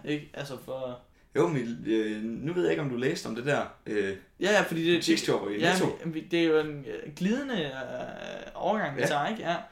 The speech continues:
Speaker 2: Fordi i Netto, der var der jo, øh, en, en ældre herre også. Ah, femoghalvtreds, ikke? Eller sådan noget.
Speaker 1: Tooghalvtreds-årig.
Speaker 2: Øh,
Speaker 1: Står lige ved, lige til venstre for, faktisk.
Speaker 2: Ja,
Speaker 1: På,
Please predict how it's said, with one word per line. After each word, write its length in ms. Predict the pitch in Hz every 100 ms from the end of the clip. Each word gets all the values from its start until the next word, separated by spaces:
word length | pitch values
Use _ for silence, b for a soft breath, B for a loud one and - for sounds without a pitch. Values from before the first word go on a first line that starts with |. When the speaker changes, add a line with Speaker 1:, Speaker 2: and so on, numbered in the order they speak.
| -
Speaker 2:
Fordi 340 | 110 120 120 113
i 100 | 117
Netto, 300 | 151 190 156
der 80 | 165
var 120 | 151
der 40 | 113
jo, 80 | 104
øh, 440 | 107 90 87 107
en, 180 | 101 - -
en 240 | 101 -
ældre 360 | - 151 - 101
herre 260 | 110 143 170
også. 200 | 147 -
Ah, 120 | 98 - - - -
femoghalvtreds, 420 | 147 117 135 139
ikke? 120 | 147
Eller 140 | 123 107
sådan 120 | 123
noget. 160 | 123
Speaker 1:
Tooghalvtreds-årig. 760 | - 233 175 139 - 160 160 143 B B -
Speaker 2:
Øh, 80 | 113
Speaker 1:
Står 120 | 113
lige 180 | 175 175
ved, 120 | 170
lige 140 | 196 190
til 140 | 135
venstre 260 | 151 - 156
for, 120 | 151
faktisk. 340 | 147 147 139
Speaker 2:
Ja, 100 | 143 185 -
Speaker 1:
På, 80 | -